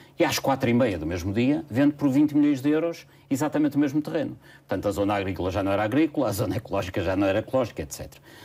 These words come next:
O que é que apareceu nessa meia hora milagrosa que permite um terreno passar de quatro milhões para vinte milhões? Um papelinho da Câmara de Valongo a dizer que onde ali não se podia fazer nada, se pode agora edificar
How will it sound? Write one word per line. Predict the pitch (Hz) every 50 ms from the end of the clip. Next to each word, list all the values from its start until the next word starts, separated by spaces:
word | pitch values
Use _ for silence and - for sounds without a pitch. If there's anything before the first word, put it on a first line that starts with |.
| - -
O | - -
que | - 202
é | 196
que | - 175
apareceu | - - 117 - - 131 131
nessa | 113 104 101 - - 101
meia | 101 101 101 101
hora | 101 95 90
milagrosa | 92 90 87 87 85 95 104 104 98 104
que | - -
permite | - 104 101 101 101 101 -
um | 98 87
terreno | 85 82 90 92 90
passar | - - 85 - - 92
de | -
quatro | - 95 90 - -
milhões | 85 80 95 98 95 90 - - - - - - - - -
para | - - 104
vinte | 101 101 80 90
milhões? | 90 78 69 65 67 - - - -
Um | - 95
papelinho | - 85 80 - 80 82 87 90
da | 87 87
Câmara | - 95 92 92 90
de | 85 85
Valongo | 95 101 104 110 107 117
a | 110
dizer | 104 110 104 107 123 123 135 156 160 - - - - - - - _
que | - 131
onde | 120 120 120
ali | 123 120 139 151 123
não | 95 90
se | 87 -
podia | - 95 98 95
fazer | - 113 104 98 113
nada, | 110 117 123 123 135 135
se | - -
pode | - 139 269 262
agora | 254 262 262 240 269 269
edificar | 254 269 - - - - 269 262 269 285 302